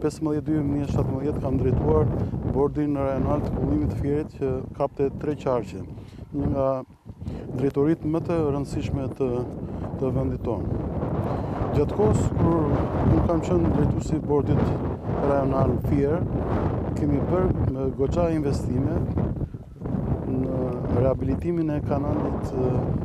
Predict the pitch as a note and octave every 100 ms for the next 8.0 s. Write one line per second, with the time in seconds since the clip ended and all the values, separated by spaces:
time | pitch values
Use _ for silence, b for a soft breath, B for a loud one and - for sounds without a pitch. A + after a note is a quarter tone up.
0 | - - - C3+ - C3+ C3 B2+ - C3+
1 | C#3+ D#3+ C#3 B2+ B2+ B2+ - G#2 C3+ C#3+
2 | - - - B B B B - C3 C3
3 | B2 D#3 D#3+ D3 C#3 C3+ B2+ C3 - E3
4 | D#3+ C#3+ - C3 C3 D3+ D#3+ - - B2
5 | A#2 C3+ C3+ B2+ A#2+ B2 C3 D#3 D#3+ -
6 | - - B B B B C#3+ C3 C3 C3
7 | C#3+ E3 D#3+ C#3 A#2 B2+ A2+ C#3 E3+